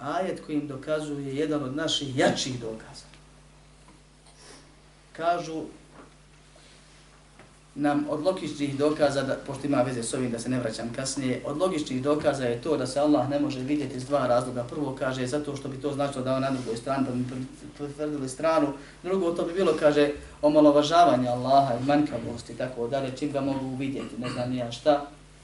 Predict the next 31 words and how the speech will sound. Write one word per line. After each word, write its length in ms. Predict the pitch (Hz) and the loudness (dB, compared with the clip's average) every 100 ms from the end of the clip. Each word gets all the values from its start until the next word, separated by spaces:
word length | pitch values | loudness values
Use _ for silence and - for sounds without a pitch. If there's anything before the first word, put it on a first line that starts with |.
| - - - | -20 -20 -12
Pa 60 | 139 | -8
im 120 | 131 | -6
se 180 | 139 131 | -6 -4
kaže, 480 | 156 143 139 131 131 - - - | 2 2 2 -2 -2 -6 -14 -4
uglavnom 380 | 156 196 185 180 | 4 4 4 4
nemoguće. 460 | 151 - - - - - | 2 0 -6 -14 -14 -16
To 300 | - 170 160 - - - - - - - - - | -4 0 0 -2 -12 -20 -20 -20 -20 -20 -20 -4
kod 200 | 185 175 | 0 2
njih 100 | 131 - | 0 -2
razumski 480 | 156 160 160 147 147 | 0 0 0 -2 0
je 80 | 139 | 2
nemoguće, 580 | 170 160 160 156 147 139 | 2 0 -2 -4 -4 0
pametan 420 | 160 147 135 127 | 2 2 0 0
čovjek 320 | 180 165 151 | 2 2 4
kaže 240 | 156 151 | 4 6
ne 100 | 151 | 4
može 240 | 160 151 - | 4 0 0
to 140 | 139 | 0
nešto 220 | 131 123 | -2 -4
zamisliti, 420 | 123 117 120 120 117 | -4 -4 -4 -6 -6
da 80 | |
traži 380 | 120 131 117 117 | -6 -2 0 -2
da, 100 | 117 - - | -8 -12 -12
ili 100 | 135 | -10
da 140 | 117 120 | 0 0
vidi 280 | 131 131 120 | 0 -2 -2
Allaha 280 | 113 113 120 | -2 -4 -6
uzvišenog. 360 | 123 117 - - - - - - - - | -12 -14 -14 -16 -20 -20 -20 -20 -20 -6
Pa 60 | 156 | 0
im 200 | 151 143 | 0 2
kažemo, 520 | - 151 151 147 147 | 0 0 2 4 2